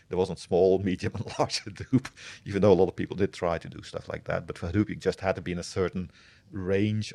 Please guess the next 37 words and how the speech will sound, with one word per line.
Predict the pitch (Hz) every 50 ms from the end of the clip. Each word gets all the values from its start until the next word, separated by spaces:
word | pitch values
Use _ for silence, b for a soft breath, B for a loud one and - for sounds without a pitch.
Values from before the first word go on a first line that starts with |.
| -
of | 90 80 69 _
data | - 95 90 90 - 85
size | - - - 92 87 85 85 87 87 90 87 - - - 87
and | 87 82 85 85 85 - - _ _ _ _ _ _ _
possible | - - 101 - - - - 95 85 80
use | 85 90 87 -
case, | - - 92 87 82 80 - - - - - - -
uh, | 85 82 80 80 80 82 80 78 80 80 80
leveraging | 82 90 98 107 87 95 90 - - 87 87 -
of | - 95 - -
your | - -
data | - 82 80 - - -
lake. | - - - - - _ _ _ _ -
If | - -
you | 90 80
weren't | 85 95 101 104 90 -
in | - 92 90 87
that, | - 92 92 90 - - - - - _ _ _ _ _ _ _ 427 403 403 - _ -
it | - -
was | - - - -
not | 160 147
a | 131 110
very | - - 117 107 92 87
small | - - - 101 87 87 92 92
niche, | 104 120 143 - -
but | 104
it | 104 -
was | - 113
still | - - - 113 104 - -
a, | 90 95 92 87 - _ -
a | 92
range | 82 85 85 107 113 117 120 107 -
of, | - - - - 80
uh, | 80 80 78 78 78 80 80 78 - - _ - -
you | - -
didn't | - - - -
have | 87 78 80